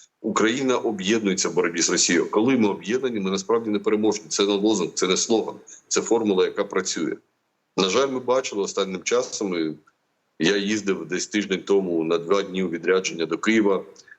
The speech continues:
до Бучі. Я спілкувався з волонтерами, спілкувався з людьми, для яких війна — це перше питання в житті.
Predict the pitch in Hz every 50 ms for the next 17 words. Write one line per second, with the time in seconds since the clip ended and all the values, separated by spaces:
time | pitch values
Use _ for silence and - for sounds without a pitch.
0 | _ _ - - - - - - 110 113 110 - - 165 165 - - 104 87 92
1 | 104 120 120 - - 95 85 90 92 92 87 80 101 104 104 98 90 - - -
2 | 82 - - 98 110 107 - - 90 78 - - 90 90 90 87 87 85 87 82
3 | 87 110 113 101 92 - 85 - - 101 95 - 87 87 87 90 98 101 98 85
4 | 80 - - _ - - - 92 85 78 73 - - - _ _ - 104 107 104
5 | - - - 90 85 80 76 - - - - - 95 92 90 87 85 80 - -
6 | - 82 - - - 107 110 110